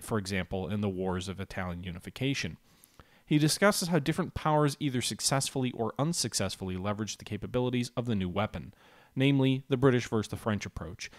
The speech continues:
and he concludes with his, a brief look at the American Civil War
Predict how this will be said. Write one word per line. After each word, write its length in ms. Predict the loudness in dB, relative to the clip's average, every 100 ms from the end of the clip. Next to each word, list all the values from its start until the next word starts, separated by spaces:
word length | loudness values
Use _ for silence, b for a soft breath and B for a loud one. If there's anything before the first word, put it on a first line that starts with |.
| B B
and 140 | 2
he 60 | 4
concludes 480 | 4 6 6 6 0
with 160 | 0
his, 160 | -2 -2 -6 -6
a 120 | -4
brief 460 | -2 4 4 4 0
look 240 | -2 -2
at 100 | -6
the 60 | -2
American 400 | 0 0 -2 -4
Civil 280 | -4 -6 -6
War 320 | 0 4 4